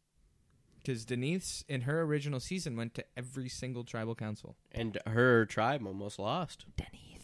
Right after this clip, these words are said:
Speaker 1: Yeah, Denise. Um, well, D-, Denise, uh,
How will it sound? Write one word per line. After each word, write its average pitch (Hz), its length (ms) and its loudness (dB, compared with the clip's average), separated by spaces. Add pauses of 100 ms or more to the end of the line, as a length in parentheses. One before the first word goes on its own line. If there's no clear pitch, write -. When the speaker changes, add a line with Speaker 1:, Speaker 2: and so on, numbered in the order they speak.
(380)
Speaker 1:
Yeah, 113 300 4
Denise. 120 400 2 (360)
Um, 120 360 2
well, 135 180 6
D-, 113 220 -6
Denise, 147 560 4 (100)
uh, 117 240 4